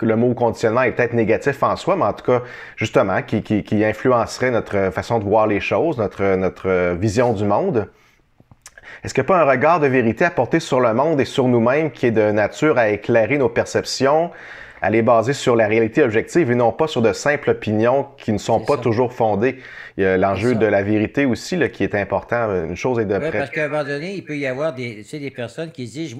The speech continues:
Speaker 2: Je ne veux, euh, pour le monde que ce qui est selon mon regard à moi,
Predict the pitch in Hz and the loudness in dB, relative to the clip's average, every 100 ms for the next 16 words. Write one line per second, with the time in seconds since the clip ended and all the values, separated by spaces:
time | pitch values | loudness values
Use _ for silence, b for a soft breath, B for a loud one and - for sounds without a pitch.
0 | - 135 160 165 139 170 202 214 b b | -12 -8 -4 -4 -4 -4 -4 -4 b b
1 | b b b _ _ - 135 - 165 156 | b b b _ _ -14 -12 -8 -6 -4
2 | 143 156 180 190 180 - 147 127 - - | -4 -4 -4 -6 -10 -10 -10 -10 -14 -10
3 | 175 170 151 143 165 151 160 135 143 147 | -10 -8 -6 -6 -6 -6 -6 -4 -4 -2
4 | 165 135 131 120 131 147 | -2 -2 -4 -4 -6 -4